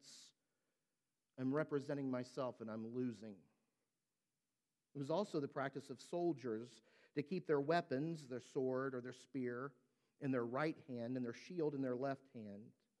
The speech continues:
And as they stood side by side, their shields would be used to protect the right sides of the person standing to their left.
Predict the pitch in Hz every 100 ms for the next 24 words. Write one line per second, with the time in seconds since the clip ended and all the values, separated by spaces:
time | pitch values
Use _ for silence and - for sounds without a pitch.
0 | _ _ _ _ _ _ _ - 151 180
1 | 190 - - 233 208 - 180 196 190 160
2 | - 190 156 135 151 - - 175 160 -
3 | 247 185 160 165 151 165 165 220 160 151
4 | - 151 208 180 - - - - 165 156
5 | 165 214 - - 151 160 156 - 151 160
6 | 202 185 175 165 - 175 170 165 165 160
7 | 175 165 170 165 156 180 131